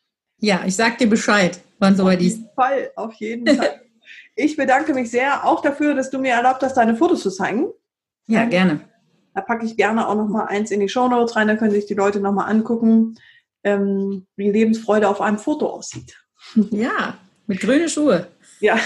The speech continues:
Speaker 2: sensationell, sehr geil. Auch einer meiner Lieblingsbilder übrigens.
Speaker 1: Ja, finde ich auch gut. <laughs>
Speaker 2: Sehr, sehr cool.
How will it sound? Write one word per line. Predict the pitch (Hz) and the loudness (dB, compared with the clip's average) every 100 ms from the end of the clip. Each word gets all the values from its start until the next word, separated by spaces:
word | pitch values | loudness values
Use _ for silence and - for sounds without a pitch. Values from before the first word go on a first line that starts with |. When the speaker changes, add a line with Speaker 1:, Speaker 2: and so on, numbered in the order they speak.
| - - _ | -6 -14 _
Speaker 2:
sensationell, | 220 254 220 208 190 190 | -2 0 -2 -2 -2 -2
sehr | 196 220 | 0 2
geil. | 165 110 180 208 - | 2 2 2 2 0
Auch | - 311 | -2 0
einer | 202 202 | 0 2
meiner | 196 196 | 4 2
Lieblingsbilder | 214 226 180 185 170 147 | 2 0 -2 0 0 0
übrigens. | 156 165 156 - _ _ - | -6 -10 -14 -20 _ _ -6
Speaker 1:
Ja, | 254 262 185 | -2 0 0
finde | 185 226 233 | -2 0 0
ich | |
auch | 214 220 | 0 0
gut. | 196 180 180 - | 0 -2 -2 -4
<laughs> | 254 415 403 349 392 320 - - - | 0 2 2 2 2 0 -2 -6 -2
Speaker 2:
Sehr, | 202 | 0
sehr | 208 196 226 | 2 0 2
cool. | 190 160 | 2 2